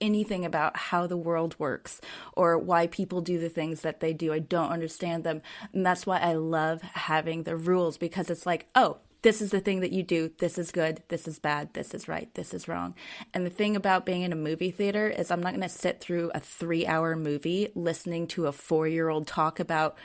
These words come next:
not even the movie. Like, 'cause at that point, I'm like, "Why?" Like, if they're doing commentary, like, okay, maybe give them a chance. They might have something brilliant to say. But they're just literally holding,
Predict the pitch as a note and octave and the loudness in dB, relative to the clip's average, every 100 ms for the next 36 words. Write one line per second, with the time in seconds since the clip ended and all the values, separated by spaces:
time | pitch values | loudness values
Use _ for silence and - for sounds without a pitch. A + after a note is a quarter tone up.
0 | - G3 A3 G#3 G#3 G#3+ G#3 F3+ F3 E3 | -2 4 6 6 4 2 4 4 4 2
1 | D#3+ D3+ - - _ - - - _ - | 2 0 -2 -8 _ -20 -20 -20 _ 2
2 | F#3 F3+ G#3+ G3+ F#3 F#3+ - A#3+ A#3 A3+ | 2 4 4 6 10 10 10 6 6 6
3 | G#3+ G3 F3+ F#3 F#3+ G3 - F#3 F3+ - | 6 4 6 8 8 4 4 2 2 -12
4 | - - B3+ A#3+ D#4 C#4 F4 D#4 B3+ - | -14 4 4 6 4 6 8 6 6 4
5 | F3 G3 A#3+ A#3+ C4 C4+ D4+ C4+ A3+ A3+ | 4 4 2 2 2 2 4 6 6 4
6 | - C#4+ - E4 D#3+ - G3+ G#3 A3+ A3 | 2 2 4 4 4 2 2 2 2 2
7 | A3 A3 B3 G#3+ - F#3 F#3 F#3 F#3 F#3+ | 2 0 0 -2 0 0 2 0 0 -2
8 | - F3 F#3+ F#3 G3 A3+ G#3+ - F3 - | -2 -4 -2 -2 0 0 0 -4 -6 -2
9 | C#3+ D3 - - - - _ _ _ - | -2 -2 -10 -20 -20 -20 _ _ _ 8
10 | G#3+ - _ _ - B3+ B3+ D4+ D4 G#3+ | 8 8 _ _ 4 4 6 2 2 4
11 | G#3 A3 A#3+ A#3 F#3 - C4+ C#4 C#4+ | 6 6 6 4 0 2 2 6 6